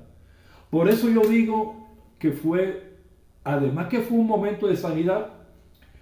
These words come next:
fue algo inexplicable, porque normalmente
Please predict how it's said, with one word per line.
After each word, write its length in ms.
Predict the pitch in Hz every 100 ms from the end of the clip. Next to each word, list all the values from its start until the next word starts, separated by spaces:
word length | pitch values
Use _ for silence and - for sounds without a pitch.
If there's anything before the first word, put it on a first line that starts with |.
| -
fue 340 | - - 165 180
algo 640 | 202 196 202 196 - -
inexplicable, 960 | 147 156 139 - 135 139 160 143 120 107 - - - - _ _ _ _
porque 360 | 143 135 160
normalmente 920 | 156 160 156 190 214 202 233 226 -